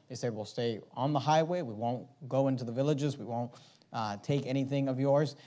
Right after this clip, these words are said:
And they were denied. And as a result, the children of Israel are now,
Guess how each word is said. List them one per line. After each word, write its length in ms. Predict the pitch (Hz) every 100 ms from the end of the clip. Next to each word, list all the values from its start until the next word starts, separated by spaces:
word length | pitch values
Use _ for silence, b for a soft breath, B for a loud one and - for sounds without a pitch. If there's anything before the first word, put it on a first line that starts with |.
| b -
And 400 | 123 117 117 -
they 160 | 120 123
were 100 | 120
denied. 460 | 117 123 151 127 104
And 100 | 110
as 140 | 110
a 40 |
result, 640 | 110 110 127 156 143 131 B B
the 80 | -
children 280 | 123 139 131
of 100 | 120
Israel 400 | 139 156 143 135 120
are 140 | 120
now, 340 | 120 123 120